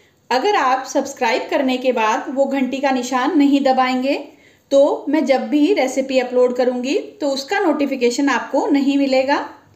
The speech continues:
इसलिए आप सब्सक्राइब ज़रूर करें और सब्सक्राइब के पास जो bell button आता है, उसे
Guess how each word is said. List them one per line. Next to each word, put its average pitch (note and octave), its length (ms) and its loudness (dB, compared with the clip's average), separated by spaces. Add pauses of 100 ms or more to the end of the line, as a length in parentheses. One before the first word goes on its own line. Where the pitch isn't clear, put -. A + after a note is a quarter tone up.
(420)
इसलिए D4+ 440 0
आप A#3 500 -4
सब्सक्राइब B3+ 600 -2
ज़रूर D4 320 0
करें D4+ 400 0
और B3+ 180 -2
सब्सक्राइब C4+ 580 -4
के G4+ 100 -2
पास B3+ 240 -2
जो A3+ 140 0
bell A3 200 -2
button B3+ 280 -2
आता C#4 220 -2
है, D4 220 -2
उसे D4 420 -4